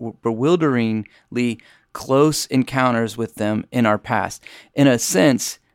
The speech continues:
they could be seen as our culture's clever way of adapting and preserving itself in the face of contact with a little green man. Apparently, he's a friendly bloke, and he's, he's a bang up for,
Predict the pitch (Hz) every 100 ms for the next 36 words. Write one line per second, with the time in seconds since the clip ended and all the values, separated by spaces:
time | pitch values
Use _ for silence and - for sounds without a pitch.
0 | - 143 147 156 139 139 - 156 147 131
1 | 123 123 120 110 - 139 139 131 113 -
2 | - 143 165 175 160 120 117 - 113 110
3 | 101 120 127 151 170 165 - 127 - 120
4 | 120 139 143 127 113 - 117 117 - 117
5 | 107 - 135 - 117 - 131 139 135 120
6 | 113 117 107 107 107 117 120 117 110 110
7 | 104 95 92 - 107 _ _ _ - -
8 | - - 175 196 180 120 117 117 _ -
9 | 180 180 - 196 185 143 107 107 127 -
10 | _ - _ - 139 151 156 135 - -
11 | 127 156 139 127 117 143 170 147 - -
12 | 123